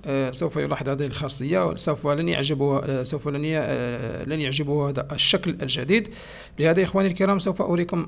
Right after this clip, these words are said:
الطريقة لكي تقوم بالعودة إلى الإصدار القديم من خلال النقر هنا على استوديو منشئ-، منشئي المحتوى الكلاسيكي. نق-، نقوم بالنقر عليه، سوف تظهر لك هذه الواجهة. إذا كنت تريد أن تقوم، آه، كما تلاحظون، شكرا لك على استخدام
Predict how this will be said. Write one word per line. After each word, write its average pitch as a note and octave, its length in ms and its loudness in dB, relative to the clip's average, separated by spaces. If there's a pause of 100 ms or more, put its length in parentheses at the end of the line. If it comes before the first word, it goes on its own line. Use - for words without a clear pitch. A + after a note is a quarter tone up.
الطريقة D3+ 460 0
لكي D#3+ 240 -2
تقوم D3 500 -2
بالعودة C#3+ 680 -2
إلى D3 300 -2
الإصدار D#3+ 720 4
القديم D#3+ 580 -2 (440)
من F3 80 0
خلال D#3 320 4
النقر D3+ 280 -2
هنا D3 200 2
على C#3 240 2
استوديو D3 540 0
منشئ-، - 500 -2
منشئي D#3 420 2
المحتوى C#3 500 0
الكلاسيكي. C3 640 -2 (340)
نق-، D3 180 -6
نقوم D3+ 320 0
بالنقر D3 520 -2
عليه، E3+ 320 0 (320)
سوف F3 240 -2
تظهر E3+ 280 2
لك E3 160 0
هذه D#3 220 4
الواجهة. D3 320 2
إذا D3+ 240 0
كنت F3+ 240 -2
تريد F3 240 2
أن D#3+ 100 2
تقوم، E3 500 0 (140)
آه، C3 380 -2
كما D#3+ 160 -2
تلاحظون، C#3+ 380 0
شكرا D#3+ 280 0
لك D3 200 0
على C3+ 160 2
استخدام C#3+ 560 -4